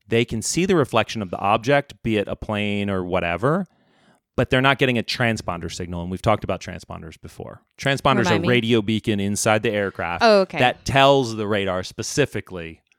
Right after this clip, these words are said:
Speaker 1: where
Speaker 2: What
Speaker 1: it
Speaker 2: it,
Speaker 1: is.
Speaker 2: where, you're right.
Speaker 1: It, it's, it's what somebody would expect from an airplane that was trying to hide or some other kind of un-, unidentified flying object.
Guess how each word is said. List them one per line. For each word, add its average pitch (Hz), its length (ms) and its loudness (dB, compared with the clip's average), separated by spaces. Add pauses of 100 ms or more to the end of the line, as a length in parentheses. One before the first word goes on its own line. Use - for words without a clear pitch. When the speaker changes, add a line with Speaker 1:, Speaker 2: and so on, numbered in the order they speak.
(200)
Speaker 1:
where 107 280 -2
Speaker 2:
What - 140 0
Speaker 1:
it - 100 -6
Speaker 2:
it, - 240 -12
Speaker 1:
is. - 80 -16
Speaker 2:
where, 151 220 -8
you're 147 160 -6
right. 127 200 -8 (200)
Speaker 1:
It, 151 180 -4
it's, - 480 -6 (220)
it's 151 160 -2
what 175 340 2
somebody 156 280 0
would 131 100 0
expect 117 400 -2
from 104 400 -6 (320)
an 113 100 0
airplane 104 320 -2
that 98 100 -4
was 101 120 -8
trying 95 240 -6
to - 80 -18
hide 107 420 -4 (160)
or 110 560 4 (420)
some 107 320 0
other 98 360 0
kind 101 280 -6
of 95 120 -6
un-, 95 340 -6
unidentified 95 720 -4
flying 92 280 -12
object. - 460 -18